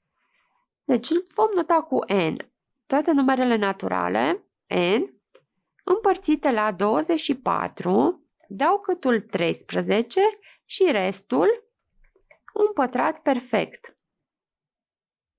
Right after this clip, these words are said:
Da? Din teorema împărțirii cu rest, vom putea scrie că N este egal cu douăzeci și patru ori treisprezece plus restul.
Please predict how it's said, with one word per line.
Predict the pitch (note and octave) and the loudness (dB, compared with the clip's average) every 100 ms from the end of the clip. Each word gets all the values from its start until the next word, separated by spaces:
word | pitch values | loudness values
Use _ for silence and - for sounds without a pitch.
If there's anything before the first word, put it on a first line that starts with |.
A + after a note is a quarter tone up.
| _ _ _ _ _ _ _ _ _ _ | _ _ _ _ _ _ _ _ _ _
Da? | G#3 B3 F4 | -4 0 2
Din | F4 F#4+ | 0 0
teorema | D4+ B3 A#3 B3 A3+ G3 F#3+ _ _ _ _ _ _ | 2 2 2 2 2 0 -4 _ _ _ _ _ _
împărțirii | G4+ A3+ B3 B3 - C#4+ C#4 | 0 2 2 0 -2 2 2
cu | C4+ G3+ | 0 -4
rest, | F#3+ F3+ B3 F#4+ - - _ _ _ | 0 0 2 0 -4 -20 _ _ _
vom | - F#4+ | 0 2
putea | G4 C#4+ B3 | 0 0 0
scrie | A3+ - G#3+ C#4 | 0 -4 0 0
că | E4+ - - - F3 F#3 | 0 -4 -4 -2 -2 0
N | D#4+ G4+ - | 0 -2 0
este | D#4+ G#4+ - G#4 | 0 0 0 0
egal | C#4 F#3 F3 G3 | 0 0 -2 -2
cu | B3 A#3 | -4 -6
douăzeci | F#3 G#3 D#4+ G4 F4 | -2 0 2 0 -4
și | - | -2
patru | - - E3+ - - G#3 C4+ C4+ _ _ _ _ | -4 -2 -4 -6 -2 0 0 -2 _ _ _ _
ori | - F#4+ F#4+ | -2 0 0
treisprezece | A3+ F#3+ F3+ - G3+ G3 C#4 C#4 F#4+ | -2 -2 -2 -4 -4 0 -2 0 -4
plus | - F#4+ F#4+ | 0 0 0
restul. | E4+ A#3 F3 - D#3 D3 | 0 0 -2 -8 -10 -10